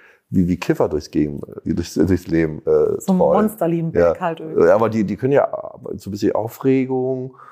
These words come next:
Speaker 1: oder auch Ehrgeiz kann auch charmant sein.
Speaker 2: Ja.
Speaker 1: So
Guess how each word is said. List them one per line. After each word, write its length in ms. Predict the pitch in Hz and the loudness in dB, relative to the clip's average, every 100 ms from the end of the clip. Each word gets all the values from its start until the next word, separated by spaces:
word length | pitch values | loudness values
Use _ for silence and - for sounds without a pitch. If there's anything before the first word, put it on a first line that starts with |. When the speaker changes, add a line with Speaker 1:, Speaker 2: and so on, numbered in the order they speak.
| - _ 87 | -20 _ -6
Speaker 1:
oder 180 | 78 - | -4 -4
auch 140 | - - | -6 -4
Ehrgeiz 880 | 90 98 113 113 117 113 - - _ _ _ _ _ _ _ | -4 -2 -4 -4 -4 -8 -16 -20 _ _ _ _ _ _ _
kann 220 | - 90 | -12 -10
auch 160 | - - | -10 -12
charmant 500 | - 120 120 196 262 | -8 -6 -4 -6 -6
sein. 240 | - 71 147 | -4 -4 -4
Speaker 2:
Ja. 140 | |
Speaker 1:
So 60 | 196 | -4